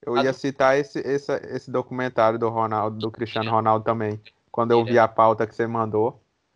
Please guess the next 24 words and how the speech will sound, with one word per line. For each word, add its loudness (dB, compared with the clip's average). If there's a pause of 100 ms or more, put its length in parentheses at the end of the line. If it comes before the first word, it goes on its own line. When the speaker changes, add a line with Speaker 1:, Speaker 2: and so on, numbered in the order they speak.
(360)
Speaker 1:
Mentira, -12
Speaker 2:
E -6
você 0
Speaker 1:
mentira. 2
Speaker 2:
tinha, 0 (840)
tô -6
falando 2
pra 4
você, 0
ué, 0
e -2
aí 0
eu 2
tive -6
que, -2
que, -2
que 4
inventar 4
um 2
agora, 4
no, -4 (240)
na -8
rapidez -2
agora. 0